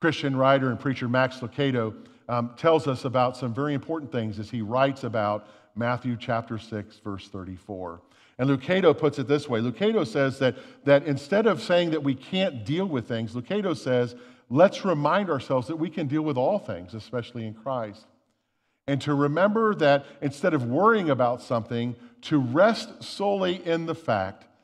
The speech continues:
that when something happens, God will give us the strength to get through. He says in one example, a wife who was saying, "I don't know what I'll do if my husband dies."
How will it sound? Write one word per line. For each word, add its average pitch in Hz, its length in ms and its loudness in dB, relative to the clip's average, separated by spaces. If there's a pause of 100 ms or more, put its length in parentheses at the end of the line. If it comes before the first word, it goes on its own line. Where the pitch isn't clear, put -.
(320)
that 120 220 -2 (420)
when 185 480 2
something 160 640 -2
happens, 123 840 -8 (680)
God 120 260 2
will 127 100 -4
give 123 180 -4
us 117 180 -8
the 113 60 -12
strength 101 420 -10
to - 80 -18
get 95 260 -14
through. 95 360 -10 (960)
He 151 100 -2
says 160 320 4
in 151 100 0
one 147 200 2
example, 135 760 -2 (240)
a 123 100 2
wife 139 400 6
who 139 140 0
was 123 140 -2
saying, 139 380 0
"I 156 140 6
don't 196 120 6
know 190 120 4
what 185 120 4
I'll 170 120 6
do 165 160 0
if 165 120 -6
my 156 160 0
husband 131 480 -2
dies." 92 520 -10